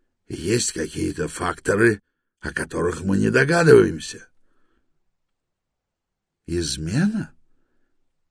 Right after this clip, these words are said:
Чепуха собачья. Маразм, извиняюсь за выражение. Во флоте Академии не было человека, который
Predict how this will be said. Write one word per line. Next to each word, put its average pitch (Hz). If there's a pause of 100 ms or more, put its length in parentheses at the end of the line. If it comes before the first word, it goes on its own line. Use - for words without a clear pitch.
(240)
Чепуха 85
собачья. - (640)
Маразм, 87 (140)
извиняюсь 76
за 71
выражение. 73 (1000)
Во 60
флоте 90
Академии 87
не 101
было 80
человека, 85
который 85